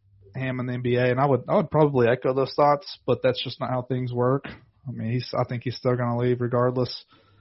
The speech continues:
But, uh, he, I don't know. I just don't think that Brandon's one of the it's a big issue in the fact that he is not the kind of elite player that he was labeled to be.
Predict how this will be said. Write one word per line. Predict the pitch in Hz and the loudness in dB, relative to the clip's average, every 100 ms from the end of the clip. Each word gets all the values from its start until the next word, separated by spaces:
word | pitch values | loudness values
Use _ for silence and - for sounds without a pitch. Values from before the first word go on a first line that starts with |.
| _ _ | _ _
But, | 127 123 120 | 2 4 4
uh, | 113 107 110 _ _ _ _ _ _ _ _ _ _ _ _ _ | 2 2 -2 _ _ _ _ _ _ _ _ _ _ _ _ _
he, | 165 208 - - | 2 2 2 2
I | 175 | 2
don't | 135 | 4
know. | 123 | 4
I | 131 180 | 6 6
just | 196 - | 4 4
don't | 160 131 | 2 2
think | 135 120 | 0 2
that | 113 | 2
Brandon's | 117 120 117 113 | 2 2 -2 -4
one | 123 | -4
of | 117 | 0
the | 110 110 - _ _ _ _ _ _ _ _ _ _ _ | 0 -2 -6 _ _ _ _ _ _ _ _ _ _ _
it's | - - | 0 4
a | |
big | 151 226 175 | 6 6 6
issue | 160 - 160 | 4 4 2
in | |
the | 127 | 2
fact | - 131 123 | 4 4 4
that | 123 | 0
he | 120 120 127 | 0 -4 -4
is | 135 117 | -4 0
not | 131 123 - | 0 0 0
the | 123 | -4
kind | 131 120 | -2 -2
of | 113 | -2
elite | 113 120 120 - | -2 -2 -4 -6
player | - 127 120 113 113 107 | 0 2 2 0 -2 -2
that | 110 | -4
he | 120 | -4
was | 110 | -2
labeled | 120 123 113 | -2 -2 -4
to | 113 | -6
be. | 107 107 117 | -8 -6 -8